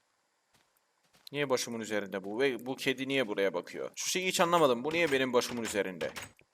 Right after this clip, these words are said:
Ben buradan geçerken hasar alıyor. Bu entity aslında tepemde duran şey.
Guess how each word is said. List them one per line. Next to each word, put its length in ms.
Ben 160
buradan 220
geçerken 460
hasar 340
alıyor. 320
Bu 140
entity 500
aslında 520
tepemde 540
duran 200
şey. 360